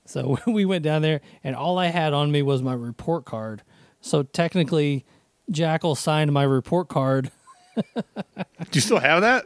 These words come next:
Speaker 1: I don't know where it's
Speaker 2: That's
Speaker 1: at.
Speaker 2: pretty
Speaker 1: I, I,
Speaker 2: awesome.
Speaker 1: I have a box of stuff. I, we're talking about moving earlier. You know, I've moved a few times in the last year, and every time I move, I'm like, "Why do I have all this stuff?" And I start opening up, and it's, like, random backstage passes and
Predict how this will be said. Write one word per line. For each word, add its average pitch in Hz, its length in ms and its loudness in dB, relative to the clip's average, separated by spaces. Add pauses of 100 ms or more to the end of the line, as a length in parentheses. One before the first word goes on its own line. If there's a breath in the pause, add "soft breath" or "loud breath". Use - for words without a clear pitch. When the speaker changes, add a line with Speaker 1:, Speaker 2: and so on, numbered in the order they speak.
(120)
Speaker 1:
I 160 140 -2
don't 131 140 -2
know 117 140 -4
where 117 120 -4
it's 113 140 -8
Speaker 2:
That's 143 160 4
Speaker 1:
at. 170 80 2
Speaker 2:
pretty 147 160 6
Speaker 1:
I, 104 80 8
I, 104 100 4
Speaker 2:
awesome. 185 140 2
Speaker 1:
I - 20 0
have 185 120 0
a 165 60 2
box 165 340 -2
of 139 80 -2
stuff. 151 260 -2 (340 loud breath)
I, 170 200 0
we're 147 140 -6
talking 185 220 0
about 160 200 4
moving 170 400 4
earlier. 139 300 4
You 131 120 2
know, 139 120 4
I've 139 100 2
moved 156 420 0 (180)
a - 60 -18
few 165 180 2
times 156 320 2
in 139 60 0
the 135 80 2
last 139 300 0
year, 143 360 2 (580 soft breath)
and 127 260 0
every 156 160 2
time 151 140 2
I 143 80 2
move, 151 280 4
I'm 139 120 2
like, 123 180 -2
"Why 143 240 -4
do 220 80 -2
I 151 80 0
have 127 140 0
all 147 140 0
this 123 140 -4
stuff?" 170 220 -2
And 139 80 0
I 135 40 2
start 139 180 0
opening 147 360 0
up, 143 260 0
and 143 80 -4
it's, 131 120 -4
like, 123 180 -4 (360 loud breath)
random 139 640 2 (160)
backstage 147 520 0
passes 127 600 -2
and 98 300 -10